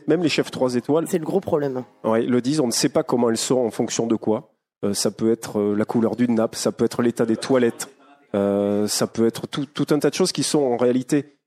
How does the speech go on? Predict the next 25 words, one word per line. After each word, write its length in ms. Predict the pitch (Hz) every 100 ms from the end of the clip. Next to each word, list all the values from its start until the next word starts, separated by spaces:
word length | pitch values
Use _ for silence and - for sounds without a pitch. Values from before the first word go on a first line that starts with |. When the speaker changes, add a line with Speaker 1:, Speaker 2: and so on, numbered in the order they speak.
| -
Speaker 1:
extrêmement 360 | 135 147 139
opaques. 260 | 135 202 -
On 80 | 156
ne 60 |
sait 140 | 143 151
pas 120 | 160
combien 280 | - 143 165
il 40 |
y 40 | 123
a 40 |
d'inspecteurs. 680 | 135 143 - 151 - 156 - _ - - _ -
Alors, 260 | 120 - - -
en 120 | 135
préparant 360 | 156 147 151
cette 200 | 147 131
émission, 340 | 131 127 - 151
je 120 | 120
me 60 | 110
suis 140 | -
inspiré 420 | 123 - 127 123
de 120 | 117
différents 400 | 107 110 - 120
livres 180 | 139 143
qui 120 | -
ont, 260 | 110 107 107